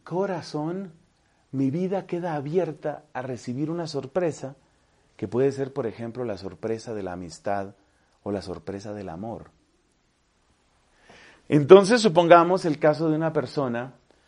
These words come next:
una persona que pierde, lamentablemente, en un accidente o por enfermedad, pierde a uno de sus hijos, se siente terriblemente triste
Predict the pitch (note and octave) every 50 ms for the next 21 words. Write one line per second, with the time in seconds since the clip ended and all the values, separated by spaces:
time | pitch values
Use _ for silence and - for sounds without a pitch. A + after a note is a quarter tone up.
0 | _ _ _ _ _ _ _ _ _ _ - E3+ G3+ A3 G3 G3 E3+ C#3+ C#3+ E3
1 | F3 F#3 F3 - D#3 C#3+ C#3+ E3 E3+ E3+ E3 D#3 D3 C#3 B2+ C3+ C3+ B2+ A2 -
2 | - A#2+ B2+ B2 A#2 A2+ G#2+ B2 C3+ C#3 C#3+ D3 D3 D3 D3+ D3 C#3+ - A#2+ A2
3 | A#2+ C3 C#3 C#3 C#3 - - B2+ C3 C#3 C#3+ C3 C3+ A#2 G2+ A2+ A2+ G#2 G#2 G2
4 | F#2+ A2 G2+ G#2 G2+ G#2 A2+ B2 C3 B2+ B2+ - C#3 C3 C3 C3 C3+ C3+ C#3 C#3+
5 | C#3 C3 A2 - A#2+ A#2+ - - E3+ D#3 - - A2+ A#2 A#2 A#2 _ _ _ _
6 | _ _ _ _ _ _ _ - - A#2+ G#2+ - E3 E3+ E3 E3 - F3+ F3 E3+
7 | - - - - C#3+ C3 C#3 D3+ F3+ G3 F#3+ F#3 F3+ F3 F3 F3+ F3+ D#3+ - D#3+
8 | D3 D#3+ - F3 F3+ D#3+ D3+ - - D#3 D#3 D3+ -